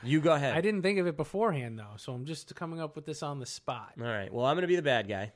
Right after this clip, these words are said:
Speaker 1: I'm gonna
Speaker 2: You're gonna predict the do-, uh, you, okay, good. I will go homer,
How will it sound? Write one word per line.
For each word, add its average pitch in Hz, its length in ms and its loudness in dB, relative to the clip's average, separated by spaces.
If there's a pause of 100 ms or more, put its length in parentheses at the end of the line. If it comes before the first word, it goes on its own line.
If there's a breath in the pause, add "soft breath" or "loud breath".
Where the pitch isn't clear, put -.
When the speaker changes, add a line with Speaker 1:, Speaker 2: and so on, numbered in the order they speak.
(300)
Speaker 1:
I'm 110 140 -4
gonna 113 220 -4 (100)
Speaker 2:
You're 123 120 -6
gonna 120 120 -6
predict 139 440 -8
the 139 80 -6
do-, 135 100 -4
uh, 131 280 -6
you, 175 320 -6 (100)
okay, 135 260 0
good. 123 280 -4
I 143 160 0
will 180 140 0
go 165 340 2
homer, 185 520 0